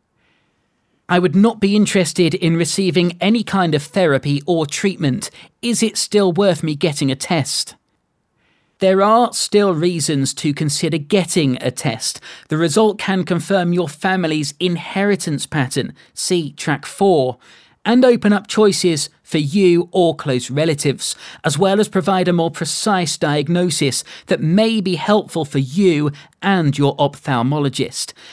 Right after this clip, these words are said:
A genetic counsellor can also help you decide whether or not to have testing. See genetic testing on track eight and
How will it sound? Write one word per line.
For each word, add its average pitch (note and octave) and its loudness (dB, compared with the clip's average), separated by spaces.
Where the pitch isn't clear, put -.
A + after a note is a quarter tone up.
A E3+ 2
genetic F#3+ 0
counsellor E3+ 0
can E3 0
also G#3+ 2
help D#3+ -2
you D#3 -4
decide D3 -2
whether E3 0
or C#3 2
not D#3+ 0
to D3+ -4
have C#3+ -2
testing. C#3+ -4
See B3+ 0
genetic F#3+ 2
testing G3+ -4
on D3+ -2
track C#3+ -6
eight F#3 -2
and G3+ 2